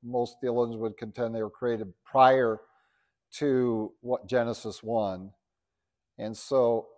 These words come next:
we don't find them dying. They're eternal beings. They get under eternal punishment. We don't really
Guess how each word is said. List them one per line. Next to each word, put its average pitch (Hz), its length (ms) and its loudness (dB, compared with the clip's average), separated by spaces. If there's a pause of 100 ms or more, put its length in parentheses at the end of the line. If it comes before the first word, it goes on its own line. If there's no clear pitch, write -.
(260)
we 123 100 -6
don't 127 180 2
find 127 220 2
them 113 220 -6
dying. 117 640 2
They're 104 220 -2
eternal 113 340 -6
beings. 107 640 -4
They 110 160 -4
get 117 180 0
under 110 220 -2
eternal 101 400 -6
punishment. 120 840 2 (580)
We 107 80 -4
don't 123 220 2
really 123 220 0